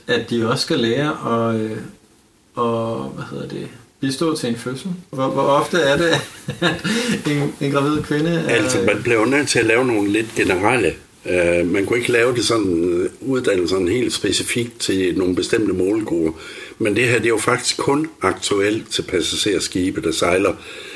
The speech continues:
Speaker 2: Øh, i dag, så har vi faktisk kun Norges trafikken. Og man kan også sige, at i dag, så er det sgu, øh, ikke særlig relevant. Det er en, en sjældenhed på, øh, højde med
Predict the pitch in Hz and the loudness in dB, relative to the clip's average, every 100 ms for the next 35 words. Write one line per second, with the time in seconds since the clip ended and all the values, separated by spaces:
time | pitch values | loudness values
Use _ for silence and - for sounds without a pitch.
0 | - - - 113 85 87 87 - 107 127 | -16 -18 -6 0 2 2 0 0 2 2
1 | 131 104 107 117 101 90 107 98 - 113 | 2 2 2 4 2 2 0 0 0 0
2 | 101 107 - - - - 98 95 104 107 | 2 0 -4 -16 -18 -2 2 4 2 0
3 | - - - 95 80 80 - - - - | -2 -4 -2 -2 -2 -4 -6 -14 -20 -20
4 | - - 98 104 98 98 104 113 110 104 | -18 -2 0 2 2 2 2 2 0 0
5 | 135 123 120 - 98 95 90 - 95 87 | 0 0 0 0 0 2 -2 -2 0 2
6 | 87 87 90 - 104 - 95 90 95 85 | 2 0 -2 -2 -2 0 2 2 2 0
7 | 85 78 82 80 - 101 95 92 87 - | 2 2 0 -2 -2 0 2 2 0 0
8 | 98 92 - 131 165 139 131 131 - 104 | 0 0 2 2 2 2 2 0 0 2
9 | 95 95 90 90 90 87 87 - - - | 4 4 4 4 4 2 0 -4 -14 -20
10 | - 120 120 92 90 92 95 92 | 0 2 2 0 0 2 2 0